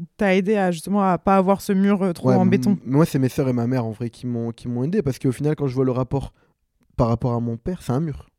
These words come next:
Speaker 2: Mon père
Speaker 1: Mhm.
Speaker 2: est un mur.
Speaker 1: Mhm.
Speaker 2: Et là, euh, va le taper, tu vois,
Speaker 1: <laughs>
Speaker 2: euh,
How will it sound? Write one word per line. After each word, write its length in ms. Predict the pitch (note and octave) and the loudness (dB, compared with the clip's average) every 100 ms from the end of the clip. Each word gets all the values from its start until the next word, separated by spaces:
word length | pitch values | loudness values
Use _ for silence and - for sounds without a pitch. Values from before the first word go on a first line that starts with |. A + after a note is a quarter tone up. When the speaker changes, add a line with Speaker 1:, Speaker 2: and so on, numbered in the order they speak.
| _ _ _ _ A#2+ | _ _ _ _ -4
Speaker 2:
Mon 80 | |
père 240 | G3+ G3 G3 | 2 4 4
Speaker 1:
Mhm. 180 | F#3+ F#3 | 4 4
Speaker 2:
est 180 | C3+ D#3+ | 4 4
un 100 | F3 | -2
mur. 340 | F3 C#3 - - | -2 -6 -10 -6
Speaker 1:
Mhm. 360 | G3 F3+ F#3 E3 | -4 -2 -4 -6
Speaker 2:
Et 80 | G#2+ | 2
là, 200 | D#3+ G3 | 6 6
euh, 80 | C#3+ | 6
va 100 | C3+ | 4
le 60 | D3+ | 4
taper, 300 | F3+ F3+ E3 | 4 6 6
tu 100 | - | 8
vois, 140 | C3+ | 8
Speaker 1:
<laughs> 40 | C#3 | 8
Speaker 2:
euh, 320 | C3 B2 | 8 4